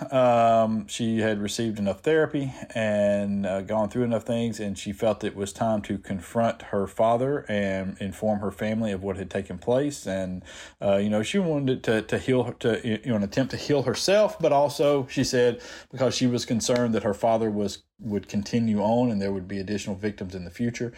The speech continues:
Um, and she wanted to put a stop to it. And so, uh, the first person she informed of this was her brother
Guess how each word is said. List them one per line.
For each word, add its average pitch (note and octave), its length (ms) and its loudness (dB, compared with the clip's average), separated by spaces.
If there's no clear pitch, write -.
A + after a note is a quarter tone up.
Um, G2 600 2
and G2+ 160 -4
she A2 120 -4
wanted G#2 280 0
to G2 80 -8
put G#2+ 100 -4
a F#2 60 -6
stop - 340 0
to F#2+ 160 -6
it. G2 180 -6
And G2+ 220 -6
so, G2+ 380 0
uh, G#2 180 4
the G2 80 2
first A2+ 300 0
person B2 320 2
she A2+ 180 -2
informed A#2+ 460 2
of G#2 80 0
this G#2 280 -2
was G2 220 0
her G2 100 0
brother G#2 460 0